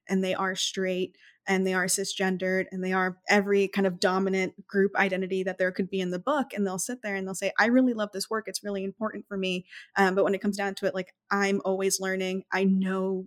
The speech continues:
that I could never possibly, like, intrinsically understand these things. And so I'm not gonna call myself an expert in that because I don't think it makes sense, especially, um, when there are so many other people who maybe do have those conver-, who,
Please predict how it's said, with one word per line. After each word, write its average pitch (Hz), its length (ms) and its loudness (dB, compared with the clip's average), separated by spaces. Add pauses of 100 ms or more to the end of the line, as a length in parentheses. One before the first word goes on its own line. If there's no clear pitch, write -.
that 185 240 -2 (120)
I 185 300 -2
could 196 160 4 (140)
never 190 400 2
possibly, 185 580 -6
like, 180 220 -6
intrinsically 190 720 -2
understand 190 640 -6
these 196 160 -6
things. 240 360 2
And 208 140 -4
so 185 240 0 (340)
I'm 220 100 4
not 233 100 2
gonna 226 140 -4
call 254 140 0
myself 226 260 2
an - 100 -4
expert - 320 -4
in 180 100 -6
that 110 200 -2 (440)
because 202 240 2
I 185 60 2
don't 190 160 0
think 190 160 -10
it 180 80 -8
makes 160 180 -4
sense, - 340 -4 (120)
especially, 190 800 2
um, 175 420 -6 (200)
when 202 200 6
there 185 140 2
are 185 40 0
so 190 160 -2
many 185 200 -2
other 180 180 -6
people 180 360 -8
who 185 100 -6
maybe 175 240 -4
do 170 200 -8
have 170 380 -6 (100)
those 175 160 -8
conver-, 175 360 -16
who, 202 280 0